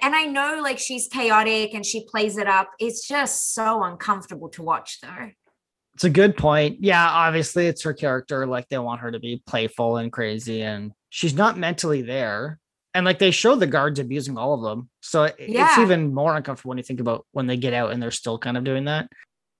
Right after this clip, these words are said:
Speaker 1: Yeah.
Speaker 2: Yeah, I hadn't thought of that, actually.
Speaker 1: Uh, it's so uncomfortable. Yeah, I thought about it 'cause, uh,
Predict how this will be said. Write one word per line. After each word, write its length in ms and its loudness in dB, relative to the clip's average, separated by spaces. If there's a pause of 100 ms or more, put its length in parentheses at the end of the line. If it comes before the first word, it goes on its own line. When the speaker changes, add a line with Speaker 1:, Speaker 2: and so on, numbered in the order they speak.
(140)
Speaker 1:
Yeah. 460 0
Speaker 2:
Yeah, 100 0
I 80 0
hadn't 200 -2
thought 180 -2
of 120 -2
that, 40 -6
actually. 380 -6 (540)
Speaker 1:
Uh, 80 -2
it's 160 -4
so 160 2
uncomfortable. 560 -2
Yeah, 280 2
I 120 2
thought 160 -2
about 220 4
it 220 -6
'cause, 320 -6
uh, 40 4